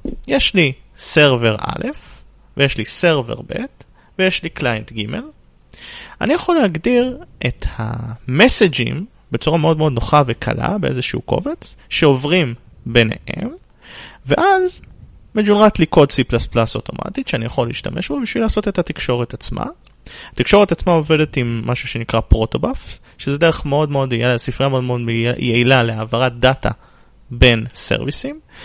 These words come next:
והנה, יש לי איזשהו משהו שנותן לי קומיוניקיישן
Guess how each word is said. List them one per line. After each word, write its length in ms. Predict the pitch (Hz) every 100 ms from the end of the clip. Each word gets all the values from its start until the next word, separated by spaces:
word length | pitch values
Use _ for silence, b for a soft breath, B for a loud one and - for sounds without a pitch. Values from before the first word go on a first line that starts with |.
| B -
והנה, 260 | 254 339 285
יש 300 | 202 226 -
לי 120 | 269
איזשהו 600 | 240 233 - - 139 113 - _ - - - 127
משהו 440 | 117 107 - 247
שנותן 500 | - 123 143 185 175
לי 200 | 151 139 123 120 -
קומיוניקיישן 920 | - 127 123 120 - 170 165 - 113